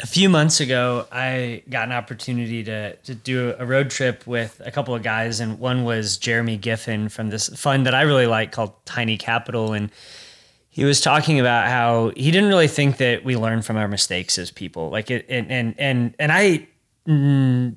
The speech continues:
depressed as that made me, I kind of agree with him because I, I tend to feel like I, I'm, I'm more a, a dog chasing, chasing its tail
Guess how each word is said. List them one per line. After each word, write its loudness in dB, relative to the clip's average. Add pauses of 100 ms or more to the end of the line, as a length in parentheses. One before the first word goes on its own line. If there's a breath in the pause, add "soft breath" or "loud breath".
depressed 0
as 2
that 4
made 2
me, 2
I -4
kind 0
of 2
agree 2
with -6
him -6
because 0
I, 0 (340 loud breath)
I 0
tend 4
to 4
feel 4
like 2
I, 4
I'm, 2
I'm 2
more 4
a, 0
a -2
dog 0
chasing, -2
chasing 2
its 0
tail 0